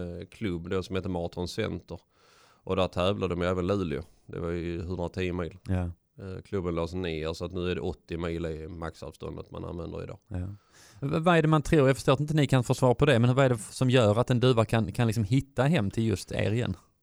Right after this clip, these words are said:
Speaker 1: Det har väl varit lite prat och lite forskning om det och man tror väl att det är något, eh, magnetfält eller något liknande som de använder. Det är väldigt fascin-, fascinerande att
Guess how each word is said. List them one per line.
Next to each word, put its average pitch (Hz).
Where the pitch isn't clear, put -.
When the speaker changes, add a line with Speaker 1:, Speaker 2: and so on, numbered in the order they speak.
Speaker 1:
Det -
har 101
väl 107
varit 117
lite 107
prat 92
och 87
lite 95
forskning 90
om 82
det 82
och 82
man 90
tror 101
väl 87
att 85
det 95
är 90
något, 85
eh, 90
magnetfält 87
eller 85
något 87
liknande 90
som 87
de 90
använder. 87
Det 95
är 98
väldigt 104
fascin-, 90
fascinerande 87
att -